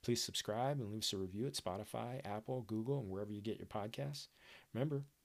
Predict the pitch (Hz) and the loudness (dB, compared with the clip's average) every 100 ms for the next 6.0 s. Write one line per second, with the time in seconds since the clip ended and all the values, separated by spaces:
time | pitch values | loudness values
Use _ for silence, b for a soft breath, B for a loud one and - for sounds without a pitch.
0 | _ - 95 110 107 113 120 123 - 107 | _ -14 -2 2 4 4 2 2 2 2
1 | 127 120 123 135 - 113 104 110 - 117 | 4 4 4 2 2 0 2 0 0 0
2 | 113 117 120 - 120 - 117 143 175 147 | 2 4 2 4 2 4 2 4 2 0
3 | - 107 110 117 131 92 113 101 113 101 | 0 0 2 2 2 2 0 0 0 -4
4 | - 117 127 135 - 110 104 - 117 135 | -4 -2 0 2 2 2 0 -2 0 2
5 | 156 - 107 101 101 92 92 117 131 | 0 -2 -2 -2 -4 -6 0 4 4